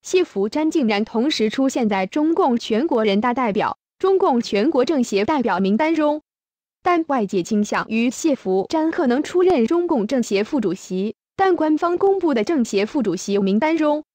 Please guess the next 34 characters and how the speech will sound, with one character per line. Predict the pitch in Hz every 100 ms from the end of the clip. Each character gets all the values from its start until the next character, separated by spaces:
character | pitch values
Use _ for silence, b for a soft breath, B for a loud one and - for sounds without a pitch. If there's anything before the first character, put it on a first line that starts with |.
| _
并 | 262 208
无 | 190 226
谢 | 269 330 285
伏 | 233 202 208
瞻。 | 254 269 262 269 269 _ _ _ _ _ _
三 | - 320
月 | 330 277
二 | 208 247
十 | 233 285
二 | 311 294
日， | 196 190 165 - _ _ _
自 | 359 302
由 | 202 202
亚 | 285 214
洲 | 202 214
称， | 226 208 208 _ _
坊 | - 320 320
间 | 294 285
对 | 294 269
此 | - 233
有 | 247 208
各 | 339 320
种 | 285 240
猜 | 254 269
测。 | 262 226 - _ _ _ _ _ -
有 | 254 233
无 | 240 311
法 | 226 190
证 | 285 226
实 | -
的 | 202
消 | 208 247
息 | 254 240
称， | 220 220 226